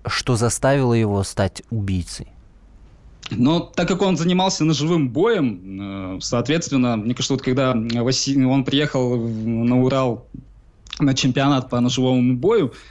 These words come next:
Speaker 2: Василий ему сказал: «Ну, а че ты вот, э, просто тренируешься на каких-то деревяшках?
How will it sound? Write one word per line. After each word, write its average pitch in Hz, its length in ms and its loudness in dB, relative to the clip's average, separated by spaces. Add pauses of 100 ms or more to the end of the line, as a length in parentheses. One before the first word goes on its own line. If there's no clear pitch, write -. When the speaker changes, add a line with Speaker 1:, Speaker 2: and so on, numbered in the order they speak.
Speaker 2:
Василий 160 340 0
ему 135 120 4
сказал: 131 320 0
«Ну, 170 160 2
а 202 80 -2
че 220 120 -2
ты 190 100 -2
вот, 127 200 -4
э, 107 420 -2
просто 117 380 0
тренируешься 127 680 2
на 107 100 -2
каких-то 110 400 -4
деревяшках? 120 680 0